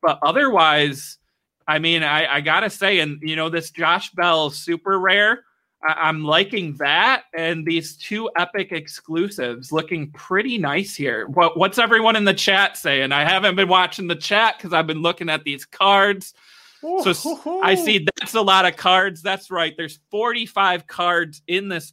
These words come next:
Speaker 1: pack. Uh, again, this was a hundred dollars. These sold out in, in around an hour.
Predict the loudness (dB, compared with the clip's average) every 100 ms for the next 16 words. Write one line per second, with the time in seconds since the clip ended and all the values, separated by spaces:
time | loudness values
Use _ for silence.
0 | _ -2 0 0 -2 _ _ _ _ 0
1 | 0 0 -4 0 0 0 -4 -6 -6 -2
2 | 0 2 0 2 4 4 2 -2 -6 -8
3 | -8 -8 -8 -4 -2 2 4 2 0 -4
4 | -4 -4 -6 0 0 0 -2 -6 -4 2
5 | 4 4 4 4 2